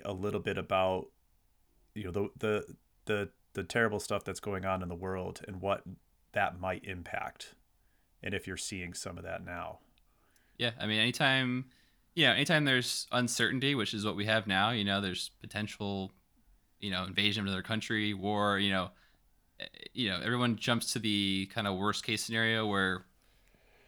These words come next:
Speaker 2: poss-, you know, are, are we, uh, brought into as a country? I don't wanna get too far into the politics
Speaker 1: Yeah.
Speaker 2: of it, but it's basically just the un-,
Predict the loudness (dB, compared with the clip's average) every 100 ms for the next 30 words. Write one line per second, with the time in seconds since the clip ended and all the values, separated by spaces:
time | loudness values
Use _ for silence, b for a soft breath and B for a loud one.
0 | b b 2 2 2 2 4 4 2 -2
1 | -2 0 2 2 -2 -6 0 0 4 4
2 | 4 2 0 0 0 2 4 8 8 8
3 | 6 4 2 4 4 2 6 8 8 6
4 | -2 0 0 -2 -8 0 2 2 0 -2
5 | 0 2 4